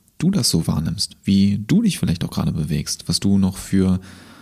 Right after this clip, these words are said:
ähm, Impulse für mich hast, was du für Wünsche noch hast, gerade auch in Bezug auf, ähm, das Zirkeltraining, dass ich dir das vielleicht mal aufnehme oder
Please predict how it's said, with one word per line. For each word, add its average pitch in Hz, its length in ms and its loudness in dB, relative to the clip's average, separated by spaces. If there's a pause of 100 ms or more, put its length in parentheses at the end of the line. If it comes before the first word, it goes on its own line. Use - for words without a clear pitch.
(240)
ähm, 87 280 0
Impulse 151 400 0
für 120 120 0
mich 110 220 0
hast, - 440 -2
was - 200 -2
du 90 180 -2
für 92 500 0
Wünsche 120 400 0
noch 95 240 0
hast, 92 280 -2
gerade - 380 -2
auch - 280 -6
in 92 180 -2
Bezug 90 500 -2
auf, 82 380 0 (640)
ähm, 76 540 -4 (180)
das - 460 -2
Zirkeltraining, 101 680 2
dass 92 180 0
ich - 60 -8
dir 98 80 0
das 92 160 0
vielleicht 90 280 -2
mal 85 100 0
aufnehme 87 760 0
oder 82 380 2